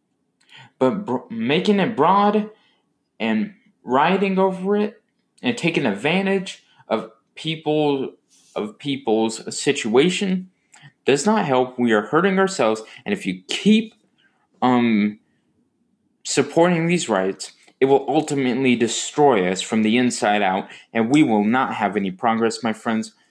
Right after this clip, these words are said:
We will go to anarchy in this situation. So yes, I support the military coming in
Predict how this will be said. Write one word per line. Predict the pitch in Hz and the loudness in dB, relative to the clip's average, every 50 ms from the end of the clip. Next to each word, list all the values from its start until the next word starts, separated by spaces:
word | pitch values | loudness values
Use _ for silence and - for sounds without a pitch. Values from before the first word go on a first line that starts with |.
| _ _ _ - | _ _ _ -12
We | 110 123 156 175 185 185 185 185 185 185 175 - - | -6 -2 2 2 4 4 4 4 2 0 0 -4 -6
will | - 117 117 113 | -8 -6 -6 -4
go | 113 120 123 127 131 131 127 | 0 2 4 4 4 2 2
to | 123 127 - - _ - 123 | 0 0 -2 -2 _ -6 -4
anarchy | 127 131 120 101 87 87 92 92 - - - - - - _ _ _ _ _ _ _ _ _ _ _ _ _ _ _ _ - | -4 -2 0 0 -2 -2 -2 -6 -8 -14 -20 -20 -20 -20 _ _ _ _ _ _ _ _ _ _ _ _ _ _ _ _ -4
in | 104 113 117 120 | -2 0 0 2
this | 123 120 113 117 - | 2 2 2 0 -2
situation. | - 101 101 - 92 82 - - - - - - - - _ _ _ _ _ _ _ _ _ _ _ _ _ _ _ _ _ - - _ | -4 -4 -4 -4 -6 -6 -6 -6 -8 -10 -12 -14 -16 -20 _ _ _ _ _ _ _ _ _ _ _ _ _ _ _ _ _ -20 -20 _
So | - - - 123 120 | -14 -6 0 0 2
yes, | 117 113 139 175 214 247 233 - - - - - _ - | 2 2 2 2 2 2 0 -4 -8 -12 -14 -16 _ -2
I | 131 139 147 | -2 -2 -2
support | - - 147 - - - 165 156 - - - | -2 -4 -6 -6 -4 -2 0 0 0 0 0
the | 107 | -2
military | 107 113 135 160 190 202 196 190 190 196 202 196 185 | -2 0 2 2 4 2 2 2 2 0 2 2 0
coming | 185 - - 156 151 139 131 | -2 -4 -4 -2 -2 0 0
in | 147 170 185 190 185 | 2 2 2 0 -2